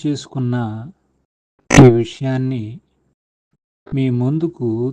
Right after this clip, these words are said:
తీసుకొస్తున్నాను. అదేమిటి అంటే, మనిషికి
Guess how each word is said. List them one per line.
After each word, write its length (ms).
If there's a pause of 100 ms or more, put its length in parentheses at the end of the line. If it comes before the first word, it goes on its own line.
(100)
తీసుకొస్తున్నాను. 1120 (920)
అదేమిటి 560
అంటే, 520 (1160)
మనిషికి 1080